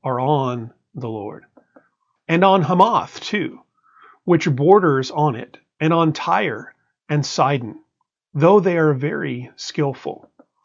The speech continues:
Tyre has built herself a stronghold. She has heaped up silver like dust, and gold like the dirt of the streets. But the Lord will take away her possessions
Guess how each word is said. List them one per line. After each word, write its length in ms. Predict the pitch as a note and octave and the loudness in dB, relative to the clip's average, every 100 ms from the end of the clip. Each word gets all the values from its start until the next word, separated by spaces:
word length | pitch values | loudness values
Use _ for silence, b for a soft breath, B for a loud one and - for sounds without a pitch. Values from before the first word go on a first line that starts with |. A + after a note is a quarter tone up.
| b b b _ | b b b _
Tyre 400 | - G3 G3+ D#3+ | 2 6 8 6
has 260 | C#3+ E3 B2+ | 6 2 0
built 300 | C3 G#3 B3 | -2 -2 -2
herself 520 | G3+ - F#3+ F3 - | -2 -2 2 2 2
a 100 | D#3+ | -2
stronghold. 800 | - - C3+ C3 B2+ B2+ A2 D3 B B B | -4 -2 -2 -2 -4 -8 -10 -12 B B B
She 260 | - - F#3+ | -8 0 2
has 200 | D#3+ - | 2 -2
heaped 360 | - G#3 - | -4 -4 0
up 200 | F3 D3 | -2 -2
silver 840 | - - G#3+ G3 E3+ C#3 A2+ - - - | -6 -6 -2 0 0 -4 -10 -14 -16 -4
like 480 | D3 C#3+ B2+ - _ | -2 0 -4 -14 _
dust, 540 | B2 B2 G#2+ - - - b b b b _ | -10 -10 -10 -14 -16 -18 b b b b _
and 260 | D#3+ D#3+ C3 | 0 0 0
gold 600 | D#3 G3 E3 A2+ A#2 - | 2 4 2 0 -8 -12
like 340 | G#4+ D3 C#3+ - | -2 0 0 -4
the 100 | C#3 | -8
dirt 540 | A#2+ D#3 D#3+ - - _ _ _ D3+ | -2 0 0 -4 -12 _ _ _ -8
of 160 | C#3 | -6
the 80 | B2+ | -8
streets. 560 | - - A2 - - - _ _ _ _ _ _ _ - - | -12 -12 -14 -14 -18 -18 _ _ _ _ _ _ _ -12 -4
But 140 | D#3 | 0
the 80 | E3+ | 4
Lord 360 | E3 G#3 G3 | 6 8 6
will 140 | D3 D#3 | 4 0
take 460 | - F#3+ G#3 - _ - | -2 -6 -8 -10 _ 0
away 600 | D#3 C#3+ C#3 A2+ A2 - B B | 0 0 -2 -4 -10 -16 B B
her 180 | - F#3 | -2 0
possessions 800 | F#3 D3+ D3 C#3+ - A2 - - | 0 0 0 -2 -4 -10 -12 -14